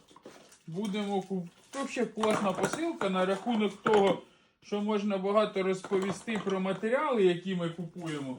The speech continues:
Знову зразок ніхрома. Запам'ятайте,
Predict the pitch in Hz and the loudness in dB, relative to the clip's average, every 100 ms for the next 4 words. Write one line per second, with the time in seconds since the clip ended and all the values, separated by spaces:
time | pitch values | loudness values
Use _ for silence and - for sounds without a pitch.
0 | - _ _ _ _ - 175 233 233 208 | -12 _ _ _ _ -6 -2 0 0 2
1 | 214 208 220 220 220 - 262 294 254 180 | 4 4 2 2 4 6 8 8 6 6
2 | 160 160 - - - - - - - - | 0 0 2 4 4 4 4 2 4 4
3 | - - - - - - - - - - | 4 4 2 4 2 2 0 0 0 0
4 | - - - - - - - - - - | 0 0 2 2 2 2 4 4 4 4
5 | - - - - - - - - 185 233 | 4 0 -2 -14 -20 -20 -20 -20 -14 -12
6 | 233 247 247 247 254 208 | -10 -8 -8 -6 -6 -6